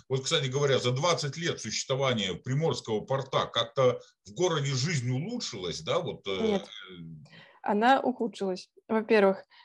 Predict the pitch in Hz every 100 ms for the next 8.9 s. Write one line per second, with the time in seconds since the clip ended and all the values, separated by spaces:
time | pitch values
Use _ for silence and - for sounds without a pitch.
0 | _ - 202 202 214 226 285 285 277 269
1 | 254 - - - 247 254 240 226 233 233
2 | 220 208 196 196 196 196 - 57 57 52
3 | - 214 196 196 - 269 - _ _ _
4 | _ 80 73 76 87 _ _ - - -
5 | - 233 220 202 233 208 202 214 220 240
6 | 233 214 202 196 202 196 196 208 190 202
7 | 247 262 277 277 285 294 269 233 220 208
8 | 220 262 233 214 220 220 214 220